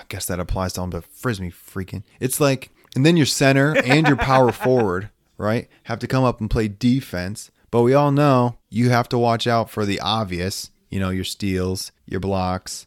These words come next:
Speaker 1: Your, you have to wa-, if anyone tries to steal home, you gotta
Speaker 2: Okay.
Speaker 1: stop 'em.
Speaker 2: And then, you know, you finally tackled the offense, right? You finally
Speaker 1: Yep.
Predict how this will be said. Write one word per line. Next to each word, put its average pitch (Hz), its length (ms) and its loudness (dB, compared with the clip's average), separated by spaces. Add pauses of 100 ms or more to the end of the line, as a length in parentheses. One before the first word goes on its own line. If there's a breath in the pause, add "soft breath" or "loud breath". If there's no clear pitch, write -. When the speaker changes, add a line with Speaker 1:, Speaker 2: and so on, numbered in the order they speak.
(120)
Speaker 1:
Your, 95 180 -4
you 92 240 -4
have 107 140 -2
to 120 80 2
wa-, 120 160 8
if 113 100 0
anyone 123 300 2
tries 113 200 0
to 107 80 -2
steal 113 300 4
home, 101 300 0
you 90 120 -2
gotta 98 200 2
Speaker 2:
Okay. 87 100 0
Speaker 1:
stop 85 260 -4
'em. - 80 -12
Speaker 2:
And 226 140 0
then, 214 220 2
you 214 80 -2
know, 196 140 0
you 190 200 -4
finally 220 640 2
tackled 190 480 2
the 156 140 -2
offense, 143 680 0
right? 147 280 -4
You 160 140 -10
finally 175 640 -4 (100)
Speaker 1:
Yep. 98 100 -6